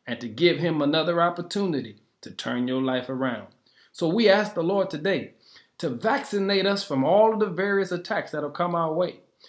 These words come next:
to put our concerns in quarantine, that everything that comes to take us out, he can block it, and to give us a boost in our belief system that we'll stand with him like never before. And then we ask the Lord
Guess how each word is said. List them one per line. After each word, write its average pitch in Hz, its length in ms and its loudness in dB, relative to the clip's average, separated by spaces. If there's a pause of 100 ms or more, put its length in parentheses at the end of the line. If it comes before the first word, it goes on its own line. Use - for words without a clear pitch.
(240)
to - 100 -6
put - 320 4
our 240 240 6
concerns 208 600 -2
in 196 140 0
quarantine, 180 800 -2 (280)
that 110 240 -12
everything 190 500 -2
that 151 220 -4
comes 196 240 0
to 165 120 -6
take 196 300 -6
us 190 160 -6
out, 214 320 -4 (300)
he - 200 -2
can 127 200 -2
block 139 340 -4
it, 98 160 -16 (300)
and 143 180 -4
to 139 80 -2
give 220 300 6
us 233 160 0
a 156 80 2
boost 233 560 2
in 240 180 2
our 240 220 2
belief 247 340 2
system - 480 -4 (320)
that 107 120 -12
we'll 180 200 2
stand 180 420 2
with 156 140 -2
him 175 280 -2 (360)
like 117 260 -2
never 135 240 2
before. 131 540 -4 (360)
And 104 220 -10
then 180 220 4
we 190 160 4
ask 190 220 0
the 190 100 -2
Lord 190 340 2